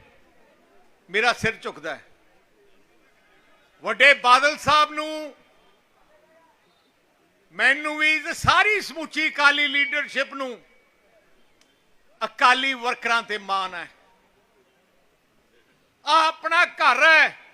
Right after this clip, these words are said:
ਜੋ ਹਾਲਾਤ ਬਣੇ ਹੈ, ਮੈਂ ਉਹਨਾਂ ਬਾਰੇ ਪਹਿਲੇ ਜ਼ਿਕਰ ਕਰਨਾ ਚਾਹੂੰਗਾ।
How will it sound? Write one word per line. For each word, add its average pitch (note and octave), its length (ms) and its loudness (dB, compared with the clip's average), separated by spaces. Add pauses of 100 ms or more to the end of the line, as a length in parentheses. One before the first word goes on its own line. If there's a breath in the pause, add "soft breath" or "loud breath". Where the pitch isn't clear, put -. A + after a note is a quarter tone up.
(3500)
ਜੋ C#4+ 300 2
ਹਾਲਾਤ D4 580 4
ਬਣੇ C#4 300 -2
ਹੈ, E4 460 0 (1800)
ਮੈਂ D4+ 260 0
ਉਹਨਾਂ G4 400 -2
ਬਾਰੇ D4+ 240 2
ਪਹਿਲੇ D4 380 -2
ਜ਼ਿਕਰ C4 300 -8
ਕਰਨਾ A#3+ 340 -10
ਚਾਹੂੰਗਾ। A3+ 440 -12